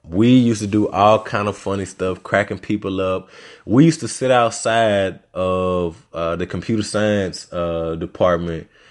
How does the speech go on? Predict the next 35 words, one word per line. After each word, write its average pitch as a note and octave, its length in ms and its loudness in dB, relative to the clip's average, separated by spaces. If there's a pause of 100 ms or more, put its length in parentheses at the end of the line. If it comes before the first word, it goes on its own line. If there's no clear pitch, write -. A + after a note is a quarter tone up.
(260)
and G2 140 -4
we B2 100 2
would A#2 140 0
just G2 240 -4
randomly G2 480 0
talk F#2+ 280 -4
to F2 60 -14
females. E2 500 -6
And E2 160 -6
we, A#2+ 80 0
we B2+ 160 0
to-, A#2+ 160 -6
we C#3+ 180 2
would A2+ 180 -2
be A#2+ 120 2
like, G#2+ 180 -2
"Hey, G#2+ 160 0
we A#2 160 0
just D#3 180 -4
gonna A2+ 140 -6
tell A#2 180 -2
everybody, F#2+ 420 -2 (180)
'Good A#2+ 160 -6
morning, F2+ 400 -4
good F2+ 240 -2
day. F2 320 0 (320)
How C3+ 120 -4
you A#2+ 160 0
doing? G#2 320 -2
You A#2 100 -8
beautiful.'" G2+ 600 -4 (480)
Because D#3 800 4 (160)
we C#3+ 140 0
realized A2 640 0
that F2+ 260 -2